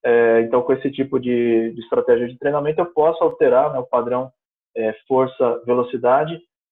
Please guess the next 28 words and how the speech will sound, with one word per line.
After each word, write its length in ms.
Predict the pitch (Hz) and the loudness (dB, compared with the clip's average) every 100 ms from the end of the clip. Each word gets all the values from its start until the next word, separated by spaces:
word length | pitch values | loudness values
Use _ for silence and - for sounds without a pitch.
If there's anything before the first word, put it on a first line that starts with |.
| _ _ _ 127 | _ _ _ -2
não 220 | 139 170 | 0 2
necessariamente, 880 | 165 156 - 139 131 127 135 127 127 - - | 2 0 0 -2 -2 -4 -2 -2 -4 -8 0
é, 460 | 117 117 117 117 | 2 4 4 2
no 160 | 117 120 | 2 -2
exercício 720 | 120 120 - 117 117 123 104 _ _ _ _ _ | -2 -4 -4 -8 -6 -6 -6 _ _ _ _ _
resistido, 680 | 135 131 120 - 131 151 180 - - | -2 0 -2 -6 -4 -4 -4 -12 -4
mas 180 | 135 139 | -4 -2
principalmente 540 | 151 156 160 143 143 | -4 -2 -2 -2 -2
durante 260 | 147 139 143 | -2 0 0
a 60 | |
própria 340 | 139 135 135 143 | -2 0 0 0
corrida, 460 | 151 123 120 110 | 0 0 0 -2
né? 160 | 110 123 | -2 -2
Existem 260 | 120 120 131 | -4 -4 -6
alguns 240 | 131 131 | -4 -2
autores, 600 | 135 123 - 123 160 139 | 0 -2 -2 2 2 0
né? 220 | 117 127 131 | -8 -8 -6
O, 220 | 117 113 _ _ _ _ _ | -6 -8 _ _ _ _ _
é, 160 | 104 101 | -6 -2
o 120 | 107 | -2
J 320 | 113 120 127 | 0 0 0
B 140 | 117 120 | 0 0
Morin 440 | 120 110 123 139 | 0 -2 -4 -2
é 60 | 113 | -4
um 160 | 113 - | -6 -8
francês, 440 | 120 113 120 123 | -10 -4 -4 -2
ele 180 | 120 123 | -4 -2
tem, 340 | 123 127 131 | -2 -2 -6